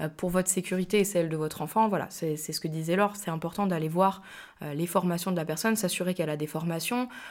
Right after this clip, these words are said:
euh, si elle a des formations, de quand date cette formation aussi, parce qu'il y a des choses qui se disaient en formation, euh, il y a sept, huit ans et des nouages qui maintenant ont été réactualisés,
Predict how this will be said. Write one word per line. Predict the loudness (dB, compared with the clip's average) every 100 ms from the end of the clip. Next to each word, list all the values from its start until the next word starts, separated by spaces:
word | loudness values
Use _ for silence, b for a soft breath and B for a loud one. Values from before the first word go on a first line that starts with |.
| B -8
euh, |
si | -4 0
elle | 0
a |
des | 0
formations, | -2 0 0 -2 -2 0 2 2
de | 0 0
quand | -2 -2 2
date | 2 0
cette | -2 -4
formation | -2 -2 0 0
aussi, | 0 -2 -4
parce | -4 -4
qu'il | -4
y |
a | -2
des | -2
choses | -2 -4
qui | -6
se | -4
disaient | 0 0
en | -2
formation, | -4 -4 -4 -4 -4 -4 -4 -6
euh, |
il | -4
y | -2
a |
sept, | -2 -2 -6
huit | -10 -4
ans | -2
et | -2
des | -2
nouages | -2 0 0 -2 -8
qui | -8
maintenant | -6 -4 -4 -4
ont |
été | -4 -6
réactualisés, | -6 -8 -6 -4 -2 0